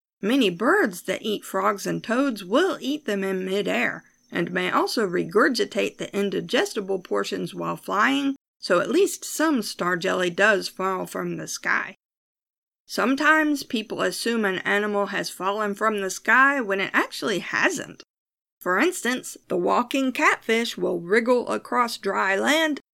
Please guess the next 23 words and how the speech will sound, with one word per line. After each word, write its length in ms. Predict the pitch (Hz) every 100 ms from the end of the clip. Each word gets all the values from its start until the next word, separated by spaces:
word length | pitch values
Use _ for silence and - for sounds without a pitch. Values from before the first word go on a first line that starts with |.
| _
to 100 | -
find 360 | 202 185 170 170
water 420 | 165 294 311 202
when 220 | 185 165
its 180 | 147 -
pond 480 | - 180 226 208 160
dries 380 | 165 147 147 156
up. 160 | 127 - _ _ _ _ _
It 180 | 247 320
can 180 | 466 370
grow 300 | 220 285 277
up 160 | 202 -
to 100 | 185
one 260 | 175 277
and 120 | 269
a 80 | 165
half 300 | 170 196 233
feet 340 | - 214 226 -
long, 400 | 190 240 117 - _
or 140 | - 175
half 280 | 214 339 165
a 60 |
meter, 520 | 143 190 262 143 -